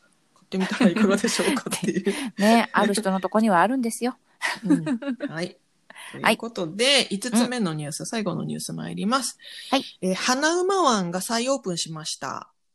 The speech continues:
Speaker 2: はい。
Speaker 1: うん、ついにですね。
Speaker 2: うん。
Speaker 1: えー、パンデミックの影響で今年三月から閉鎖していたハナウマ湾ですが、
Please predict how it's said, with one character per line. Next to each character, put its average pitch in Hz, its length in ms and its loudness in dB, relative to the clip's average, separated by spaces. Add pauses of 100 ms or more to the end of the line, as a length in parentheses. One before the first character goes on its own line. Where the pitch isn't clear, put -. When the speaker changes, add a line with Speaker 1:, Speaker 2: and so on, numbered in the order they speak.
(120)
Speaker 2:
は 240 380 -4
い。 240 120 -8 (200)
Speaker 1:
う 208 40 -6
ん、 247 320 -2
つ 233 160 -4
い 202 80 2
に 165 120 -2
で 143 120 -10
す - 140 -8
ね。 294 400 -4
Speaker 2:
う 202 60 2
ん。 240 400 2 (160)
Speaker 1:
え 220 220 0
ー、 214 40 0
パ 359 160 2
ン 381 60 4
デ 359 80 4
ミ 262 180 2
ッ - 40 -10
ク 214 100 2
の 196 100 6
影 185 180 2
響 180 180 -4
で 170 100 -2
今 - 180 -8
年 311 240 0
三 359 240 -2
月 233 200 0
か 170 120 -4
ら 156 80 -4
閉 175 200 -2
鎖 170 180 -6
し - 100 -4
て 175 140 -6
い 175 60 -8
た 175 100 -6
ハ 196 120 -4
ナ 214 160 2
ウ 240 80 -2
マ 254 160 0
湾 165 200 0
で 147 120 -8
す - 160 -12
が、 196 420 2